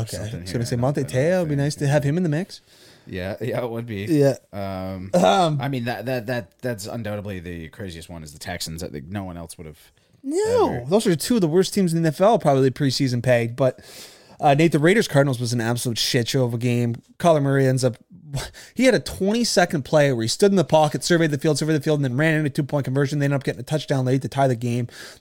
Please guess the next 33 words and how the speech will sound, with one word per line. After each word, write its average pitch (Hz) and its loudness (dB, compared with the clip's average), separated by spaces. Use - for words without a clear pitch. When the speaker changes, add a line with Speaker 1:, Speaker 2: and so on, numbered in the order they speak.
Speaker 1:
Go 202 6
to 208 8
overtime. 143 4
They 131 2
march 139 2
down. 123 0
They 113 -4
score. 202 4
Cardinals 196 4
win. 180 6
The 160 4
Cowboys 254 4
beat 202 4
the 220 4
Bengals. 156 4
The 151 4
Bengals, 175 4
man, 135 2
Bengals 220 4
fans 151 2
right 135 4
now 123 2
are, 110 4
have 143 0
to 139 -4
be 127 -2
panicking. 123 0
Joe 185 6
Burrow 170 8
has 135 2
not 139 4
looked 127 0
fantastic. 131 2